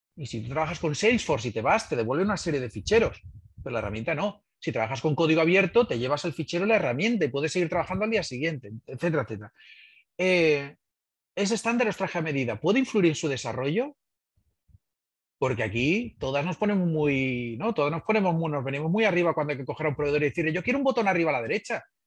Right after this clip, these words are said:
No os veo a ninguna de vosotras llamando a Excel y diciendo, "Yo es que el menú me parece una caca".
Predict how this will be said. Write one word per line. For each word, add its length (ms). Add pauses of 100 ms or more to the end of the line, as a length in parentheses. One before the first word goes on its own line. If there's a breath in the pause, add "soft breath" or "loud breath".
(200)
No 180
os 80
veo 140
a 20
ninguna 240
de 80
vosotras 300
llamando 320
a 80
Excel 260
y 40
diciendo, 480
"Yo 140
es 160
que 100
el 100
menú 240
me 100
parece 260
una 160
caca". 400